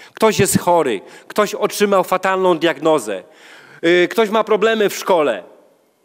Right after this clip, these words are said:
Jesteśmy po to, nie po to, żeby nieść ten ciężar na własnych barkach, ale mamy siebie nawzajem. I po to również jest grupa, aby się modliła o siebie,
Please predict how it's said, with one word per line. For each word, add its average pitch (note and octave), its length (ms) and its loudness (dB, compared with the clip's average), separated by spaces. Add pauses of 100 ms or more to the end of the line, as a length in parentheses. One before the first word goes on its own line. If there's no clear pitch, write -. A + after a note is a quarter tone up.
(1080)
Jesteśmy G3 420 0
po G3+ 260 0
to, A2 400 -2 (300)
nie G#3+ 240 2
po F#3 180 0
to, B2+ 300 0 (180)
żeby E3 280 0
nieść F3+ 520 -2
ten E3+ 200 -2
ciężar E3+ 520 -2
na D3+ 120 0
własnych D#3 460 -2
barkach, A2+ 440 -2 (220)
ale D#3+ 220 0
mamy E3+ 360 0
siebie D#3+ 380 0
nawzajem. B2 640 -4 (420)
I D#3+ 100 -4
po A3+ 260 0
to G3 160 2
również F3 340 0
jest D#3 140 -2
grupa, E3 420 0 (220)
aby F3 200 0
się F3+ 220 0
modliła E3+ 520 0
o C#3 100 -2
siebie, B2+ 360 -4